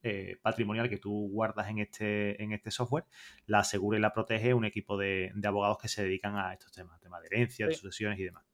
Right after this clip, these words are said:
Speaker 1: Y así, bueno, pues, eh, te, te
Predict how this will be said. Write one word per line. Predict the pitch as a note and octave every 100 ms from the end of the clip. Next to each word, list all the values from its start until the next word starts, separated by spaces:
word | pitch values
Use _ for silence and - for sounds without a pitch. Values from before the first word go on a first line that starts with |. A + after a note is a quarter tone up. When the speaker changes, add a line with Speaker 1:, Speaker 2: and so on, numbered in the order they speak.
| _ - - - - - _
Speaker 1:
Y | C3+ C3
así, | B2+ C3
bueno, | B2 A#2
pues, | - F2+ -
eh, | G#2+ F#2+ F#2+ F2+ F2+ F#2
te, | G#2+ G#2 G2 F#2+ F#2 -
te | A2 G#2